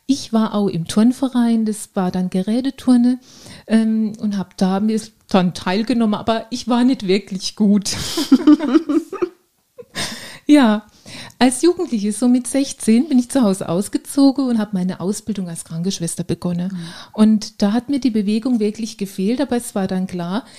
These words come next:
Speaker 1: dass ich im Verein durch diesen Schichtdienst,
Speaker 2: Mhm.
Speaker 1: äh, nicht verbindlich sein kann. Also Vereinssport kam da nicht in die Frage. Und somit bin ich dann damals, ähm, im Fitnessstudio gelandet.
Speaker 2: Mhm.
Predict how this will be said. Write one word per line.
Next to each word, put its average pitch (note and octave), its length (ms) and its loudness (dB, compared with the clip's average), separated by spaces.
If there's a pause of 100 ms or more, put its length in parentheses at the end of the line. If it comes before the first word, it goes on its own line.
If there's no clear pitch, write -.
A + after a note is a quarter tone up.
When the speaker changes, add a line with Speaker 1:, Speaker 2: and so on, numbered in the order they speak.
(140)
Speaker 1:
dass G3+ 180 2
ich - 180 -10
im G3 120 0
Verein F#3+ 580 0
durch A3 260 -2
diesen G3+ 300 0
Schichtdienst, A3+ 920 0
Speaker 2:
Mhm. D#3 60 -12 (260)
Speaker 1:
äh, A3 140 4
nicht A3 260 2
verbindlich F#3+ 560 -4
sein F#3 280 -6
kann. E3+ 300 -10
Also F3+ 180 -10
Vereinssport F#3+ 720 -4
kam F#3 220 -2
da F#3 120 2
nicht F3+ 260 -6
in F#3 100 0
die F3 100 -4
Frage. F#3+ 480 -4 (560)
Und A3+ 180 4
somit G#3+ 400 0
bin C4 160 2
ich C4+ 160 -6
dann A3 220 0
damals, A3+ 800 -4
ähm, A#3 540 0 (280)
im D4+ 140 0
Fitnessstudio F#3+ 800 -2
gelandet. F3+ 640 -4
Speaker 2:
Mhm. F#3+ 140 -10